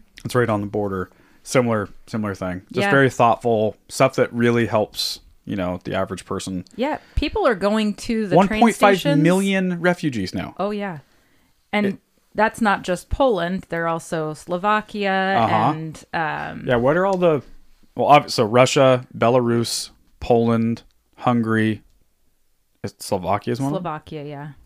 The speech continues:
Speaker 1: And then there's one more. It's like Meldo-, Mel-,
Speaker 2: Yeah.
Speaker 1: Moldova or something?
Speaker 2: Moldova.
Speaker 1: Moldova.
Speaker 2: Moldova? I don't know
Speaker 1: Moldova.
Speaker 2: how you say it.
Speaker 1: Mm.
Speaker 2: I can see it. I think it's M O L D O V A. <laughs>
Speaker 1: What was the country I didn't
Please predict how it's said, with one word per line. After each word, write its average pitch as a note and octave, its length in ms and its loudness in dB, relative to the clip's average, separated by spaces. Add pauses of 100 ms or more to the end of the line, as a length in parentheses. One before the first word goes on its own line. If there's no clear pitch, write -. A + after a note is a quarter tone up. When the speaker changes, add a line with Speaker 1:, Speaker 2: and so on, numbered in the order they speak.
(240)
Speaker 1:
And A2 120 -2
then A#2 140 -2
there's B2 220 -4
one C3 200 -4
more. F#2+ 180 -10
It's - 120 -14
like F#2+ 180 -12 (100)
Meldo-, G2 920 -6 (100)
Mel-, G2 240 -10 (240)
Speaker 2:
Yeah. F3+ 460 -2
Speaker 1:
Moldova A2 440 -6
or A2+ 40 -10
something? F#3 240 -6
Speaker 2:
Moldova. D#3+ 500 -6 (100)
Speaker 1:
Moldova. G#2+ 360 -12 (640)
Speaker 2:
Moldova? F3+ 720 -8 (100)
I F3+ 140 -10
don't E3 120 -6
know D#3 60 -8
Speaker 1:
Moldova. D3+ 60 -10
Speaker 2:
how D#3+ 60 -8
you D#3 100 -8
say D#3 300 -8
it. F3+ 40 -6
Speaker 1:
Mm. D#3+ 480 -10
Speaker 2:
I F3+ 80 -6
can F3+ 180 -4
see F#3 220 -6
it. E3+ 160 -6
I F3 60 -8
think F3 260 -8
it's E3 140 -10
M E3 180 -8
O D#3 120 -6
L D3+ 240 -10 (240)
D D3+ 280 -12
O D3 200 -4
V D3 280 -14
A. C#3+ 260 -10 (200)
<laughs> - 200 -16
Speaker 1:
What A#2 180 -2
was D3+ 180 -2
the D#3 140 -8
country B2+ 420 -6
I B2+ 40 -2
didn't A#2 280 -6